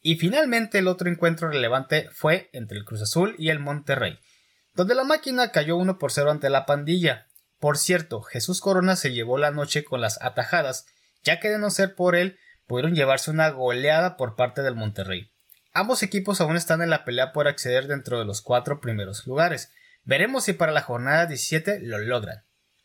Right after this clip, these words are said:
La jornada dieciséis finaliza este lunes con el encuentro entre Santos y León. Los resultados, bueno, podrán verlos en la página de Facebook Adrenalina Deportiva, así como la liguilla al momento. Vamos a pasarnos a Europa,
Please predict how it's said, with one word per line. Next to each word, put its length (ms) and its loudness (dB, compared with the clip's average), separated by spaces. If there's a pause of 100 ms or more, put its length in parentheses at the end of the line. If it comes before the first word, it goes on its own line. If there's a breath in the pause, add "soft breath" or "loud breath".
(280 loud breath)
La 160 2
jornada 360 2
dieciséis 400 0
finaliza 400 2
este 220 0
lunes 260 0
con 180 0
el 120 0
encuentro 580 -2
entre 320 -8
Santos 640 -2
y 100 -6
León. 400 2 (220)
Los 200 2
resultados, 600 0
bueno, 320 -4 (320 soft breath)
podrán 360 2
verlos 300 0
en 80 -2
la 160 0
página 320 -2
de 100 -2
Facebook 460 -4
Adrenalina 600 -2
Deportiva, 600 0 (320 loud breath)
así 320 -2
como 240 2
la 100 4
liguilla 540 0
al 220 0
momento. 540 -4 (1080)
Vamos 280 0
a 100 0
pasarnos 420 0
a 60 4
Europa, 480 0